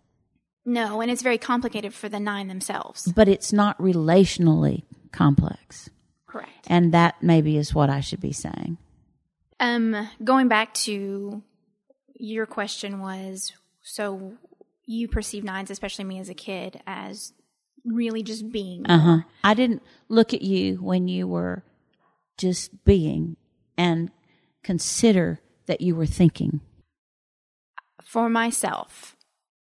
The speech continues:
Speaker 1: I don't know if it's a symbol for other nines, but I can definitely turn it off. I
Speaker 2: Thinking?
Speaker 1: can turn off thinking.
Speaker 2: Oh, man.
Speaker 1: So
Speaker 2: Dad can too. And I'm,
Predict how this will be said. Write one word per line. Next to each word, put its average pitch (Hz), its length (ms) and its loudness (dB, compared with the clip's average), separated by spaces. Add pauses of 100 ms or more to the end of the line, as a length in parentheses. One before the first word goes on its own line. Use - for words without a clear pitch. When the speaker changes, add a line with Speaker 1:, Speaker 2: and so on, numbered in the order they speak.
(1040)
Speaker 1:
I 226 140 -2
don't 214 140 -6
know 208 80 -6
if 202 120 -10
it's 202 140 -10
a 208 80 -4
symbol 220 400 -4
for 202 180 -6
other 202 240 -4
nines, 190 460 -10
but 196 180 -8
I 196 140 -8
can 226 220 -8
definitely 196 380 -12
turn 190 200 -16
it 190 100 -14
off. - 400 -14 (560)
I 208 120 -14
Speaker 2:
Thinking? 180 260 0
Speaker 1:
can 202 80 -4
turn - 80 -14
off - 80 -20
thinking. - 420 -20 (140)
Speaker 2:
Oh, 196 220 2
man. 139 460 -2 (440)
Speaker 1:
So 240 240 -2
Speaker 2:
Dad 196 300 6
can 185 240 2
too. 160 400 -4 (340)
And 185 260 2
I'm, 185 220 0